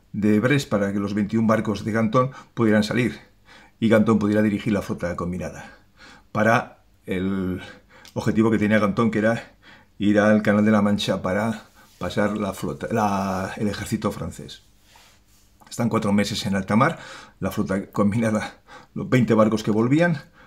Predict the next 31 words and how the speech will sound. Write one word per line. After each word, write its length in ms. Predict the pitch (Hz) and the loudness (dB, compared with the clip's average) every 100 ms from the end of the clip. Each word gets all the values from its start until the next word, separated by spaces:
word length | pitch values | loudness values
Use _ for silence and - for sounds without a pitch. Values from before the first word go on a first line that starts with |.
| _ - | _ -6
los 240 | 98 - | -4 2
once 300 | 113 110 104 | 2 2 2
de 360 | 104 101 98 - - _ - - | 2 0 -2 -6 -20 _ -20 -20
Tolón 340 | - 113 120 104 | -2 2 6 4
de, 300 | 95 95 - | 2 -2 -4
de 560 | 113 101 101 95 95 - - _ _ - - _ - | -4 -2 -4 -4 -6 -10 -18 _ _ -20 -20 _ -6
Villeneuve, 520 | 98 117 123 156 175 - - _ - _ | 0 2 4 2 0 -6 -20 _ -20 _
más 300 | 95 98 101 | 0 0 0
siete 420 | - - 123 113 | -2 0 0 2
de 120 | 104 101 | 0 2
Cádiz, 540 | 127 156 180 - - - _ - - - | 2 2 0 -6 -14 -20 _ -20 -20 -10
que 100 | 110 | -4
se 100 | 110 | -2
le 80 | 107 | 0
juntan, 360 | 131 120 117 | 0 0 0
seis 340 | 135 120 - - | 0 0 -2 -2
de 100 | 104 | -2
Gravina 400 | 104 113 113 104 | 0 2 2 2
y 80 | |
un 180 | 110 107 | 2 2
francés, 520 | 104 101 104 143 139 - - - _ | -2 -6 -4 -4 -4 -12 -20 -20 _
más 160 | 113 117 | 2 2
los 140 | 110 | 2
dos 180 | 120 117 | 2 2
de, 340 | 120 117 - - | 2 2 0 -6
de 320 | 117 107 110 | 0 2 4
Magón 400 | 113 107 120 123 - - - - | 2 2 2 0 -10 -20 -20 -6
que 100 | 117 | -4
se 140 | - | -2
juntan 440 | 107 110 101 104 101 | -2 -2 0 0 2
en, 340 | 104 101 110 | 0 -2 -6